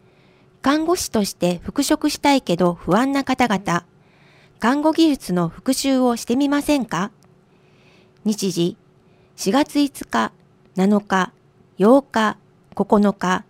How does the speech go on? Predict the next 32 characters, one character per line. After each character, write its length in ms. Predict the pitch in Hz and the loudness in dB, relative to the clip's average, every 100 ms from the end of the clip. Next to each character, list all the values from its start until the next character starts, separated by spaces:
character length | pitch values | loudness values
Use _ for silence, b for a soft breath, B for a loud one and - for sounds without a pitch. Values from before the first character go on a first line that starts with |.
| _ _ _ | _ _ _
十 220 | 196 262 | 2 2
日。 320 | 269 214 208 - _ _ b b b b b - | 2 -2 -2 -4 _ _ b b b b b 0
申 180 | 220 | 2
し 100 | 302 | 2
込 120 | - 320 | 0 2
み 140 | 320 | 2
内 240 | 311 311 | 2 4
容 140 | 269 196 | 4 4
に 140 | 180 | 4
よ 100 | 175 | 0
っ 60 | 175 | -2
て、 360 | _ 175 180 - b b b b | _ -4 -4 -6 b b b b
午 140 | 226 220 | 0 2
前、 300 | 190 175 170 _ _ - | 2 0 -6 _ _ -2
午 140 | 220 | 0
後、 240 | 180 175 220 _ _ - | 2 0 0 _ _ -12
終 300 | - 262 294 | -2 0 2
日 260 | 294 285 | 0 -2
な 140 | 277 240 | -2 0
ど 240 | 175 180 b b b | 0 -2 b b b
受 120 | 185 | -4
講 240 | - 311 | 2 2
時 140 | 311 320 | 2 2
間 220 | 285 220 | 2 2
が 120 | 170 | -2
異 240 | - 170 | -6 -4
な 140 | 208 226 | 0 0
り 140 | 208 | 0
ま 160 | 180 185 | -2 -4
す。 200 | - _ _ _ b b b b - | -8 _ _ _ b b b b -2
内 280 | 190 214 202 | 2 2 4
容、 280 | 190 180 | 2 0